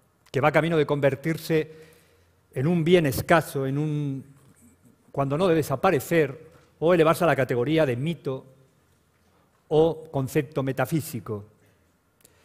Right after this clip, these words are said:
Todo empieza a ser ya naturaleza humana, manufacturada en mayor o menor medida.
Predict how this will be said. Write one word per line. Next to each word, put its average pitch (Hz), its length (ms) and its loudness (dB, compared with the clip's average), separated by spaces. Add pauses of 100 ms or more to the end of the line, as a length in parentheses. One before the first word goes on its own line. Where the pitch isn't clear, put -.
(880)
Todo 208 200 6
empieza 196 400 2
a 151 40 2
ser 156 340 2
ya 165 340 2
naturaleza 143 560 -2
humana, 147 360 -2
manufacturada 156 760 -2
en 185 80 -4
mayor 151 540 -4
o 147 100 -2
menor 139 360 -2
medida. 135 500 -2